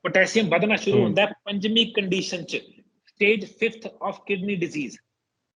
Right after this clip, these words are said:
Speaker 1: ਉਸ ਤੋਂ ਪਹਿਲਾਂ ਪੋਟਾਸ਼ੀਅਮ ਨਹੀਂ ਵੱਧਦਾ। ਜੇ ਪੋਟਾਸ਼ੀਅਮ ਵਧਣ ਲੱਗ ਗਿਆ, ਤਾਂ ਬਹੁਤ ਅੱਗੇ ਗੱਲ ਚਲੇਗੀ।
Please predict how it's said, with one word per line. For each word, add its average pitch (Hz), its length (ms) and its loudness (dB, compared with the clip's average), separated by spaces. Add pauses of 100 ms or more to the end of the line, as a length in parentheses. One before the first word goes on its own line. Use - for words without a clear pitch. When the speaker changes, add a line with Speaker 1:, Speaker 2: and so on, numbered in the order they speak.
(220)
Speaker 1:
ਉਸ 180 100 -10
ਤੋਂ 233 160 2
ਪਹਿਲਾਂ 233 260 0
ਪੋਟਾਸ਼ੀਅਮ 208 420 0
ਨਹੀਂ 247 100 0
ਵੱਧਦਾ। 165 400 -2 (400)
ਜੇ 196 120 2
ਪੋਟਾਸ਼ੀਅਮ 185 420 -4
ਵਧਣ 196 160 2
ਲੱਗ 180 140 0
ਗਿਆ, 254 120 2
ਤਾਂ 226 140 0
ਬਹੁਤ 170 500 -4
ਅੱਗੇ 185 180 2
ਗੱਲ 165 140 -2
ਚਲੇਗੀ। 147 340 -10